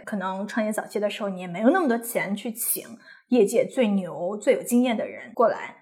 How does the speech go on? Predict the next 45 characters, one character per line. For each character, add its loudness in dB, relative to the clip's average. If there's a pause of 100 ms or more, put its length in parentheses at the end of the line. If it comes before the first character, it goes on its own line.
那 0
可 0
能 0
唯 -2
一 -2
的 6
出 -4
路 -8
就 -6
是 -10
你 -10
要 -14
自 0
己 -8
去 -10
学 -12
习， -10 (280)
不 0
是 0
所 0
有 4
的 2
事 -6
情 -12
都 2
是 -6
你 -2
擅 0
长 -8
并 -6
且 -6
感 -12
兴 -6
趣 -10
的， -10
但 2
是 -2
是 -6
你 -4
不 0
得 -4
不 -14
去 -4
做 2
的。 -14